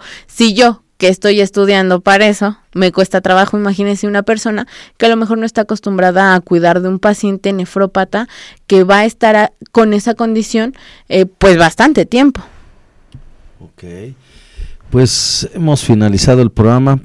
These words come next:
Speaker 2: ¿De qué vamos a hablar en la siguiente emisión?
Speaker 1: Del hígado graso.
Speaker 2: Ah, mira, vamos a hablar del hígado. El hígado es parte clave en el metabolismo y yo creo que todos nuestros elementos son importantes. Como dice
Speaker 1: Sí.
Speaker 2: la Biblia,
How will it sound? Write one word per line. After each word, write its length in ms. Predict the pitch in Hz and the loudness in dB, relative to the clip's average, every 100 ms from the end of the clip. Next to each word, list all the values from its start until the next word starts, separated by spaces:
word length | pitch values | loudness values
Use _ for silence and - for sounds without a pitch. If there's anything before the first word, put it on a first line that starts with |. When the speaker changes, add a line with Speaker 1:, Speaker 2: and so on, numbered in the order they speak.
| - | 0
Speaker 2:
¿De 120 | 143 | 0
qué 80 | - | 2
vamos 280 | 160 160 139 | 2 2 2
a 40 | |
hablar 240 | 135 135 147 | 2 4 4
en 80 | 139 | 2
la 80 | |
siguiente 380 | 117 113 120 - | 0 0 0 0
emisión? 460 | 117 113 - 139 147 | -2 -2 -2 -2 -4
Speaker 1:
Del 500 | 175 220 240 247 262 | -2 2 4 2 2
hígado 300 | 262 226 196 | 2 4 4
graso. 280 | 185 185 - - - - - - - | 4 2 0 -14 -18 -18 -20 -18 -8
Speaker 2:
Ah, 440 | 110 139 156 156 | -4 -2 0 0
mira, 520 | 147 139 135 131 127 _ _ - - - _ - | 0 0 0 -2 -6 _ _ -20 -20 -20 _ -6
vamos 220 | 104 - | -2 0
a 40 | |
hablar 220 | 107 113 113 | 2 4 4
del 180 | 113 | 4
hígado. 360 | 120 117 117 98 - - - _ - | 4 4 4 2 -2 -20 -20 _ -2
El 160 | 117 | 2
hígado 340 | 151 165 151 151 | 4 6 6 6
es 300 | 135 - - - | 4 0 -4 -4
parte 400 | - 139 147 - | 2 2 2 -2
clave 380 | - 110 117 127 | -4 -2 0 0
en 100 | 113 | 0
el 140 | 104 | -2
metabolismo 960 | 92 95 - 92 92 90 107 107 101 90 _ - _ _ - | -2 -4 -2 -2 -2 0 -2 -2 -4 -6 _ -20 _ _ 0
y 120 | 98 | 4
yo 180 | 113 110 | 4 4
creo 380 | 123 123 120 | 4 4 4
que 380 | - 113 104 90 _ _ _ - _ - - _ _ _ - _ - | 2 4 4 2 _ _ _ -20 _ -20 -20 _ _ _ -20 _ 0
todos 400 | 151 165 147 107 | 4 6 6 4
nuestros 420 | 110 - 104 - | 0 2 -2 0
elementos 560 | 95 98 107 117 - 101 | 0 0 0 -2 -2 -2
son 200 | 107 107 | -2 -4
importantes. 760 | 104 92 90 80 80 - - | -6 -10 -10 -8 -10 -10 -18
Como 280 | - 104 110 | -6 -2 2
dice 180 | 147 196 | 2 2
Speaker 1:
Sí. 60 | |
Speaker 2:
la 100 | 180 | 2
Biblia, 380 | 156 220 233 240 | 2 2 -2 -8